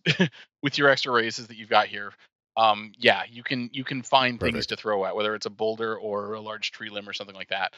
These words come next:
Speaker 1: um, to, to, to rain down on them from above, uh, by the time they get out.
Speaker 2: Perfect.
Speaker 1: Okay.
Speaker 2: Awesome. Yeah. So, um,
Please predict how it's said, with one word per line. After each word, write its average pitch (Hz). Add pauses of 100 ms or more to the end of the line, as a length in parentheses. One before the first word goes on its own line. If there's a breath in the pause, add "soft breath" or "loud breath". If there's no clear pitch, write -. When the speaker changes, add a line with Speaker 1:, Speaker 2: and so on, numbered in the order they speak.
(340 loud breath)
Speaker 1:
um, 101 (100)
to, 113 (140)
to, 117 (240)
to 113 (180)
rain 104
down 101
on 98
them 95
from 98
above, 90 (420)
uh, 98
by 104
the 104
time 101
they 95
get 90
out. 90 (1500)
Speaker 2:
Perfect. 73 (1200)
Speaker 1:
Okay. 135
Speaker 2:
Awesome. 98
Yeah. 107 (320)
So, 95
um, 92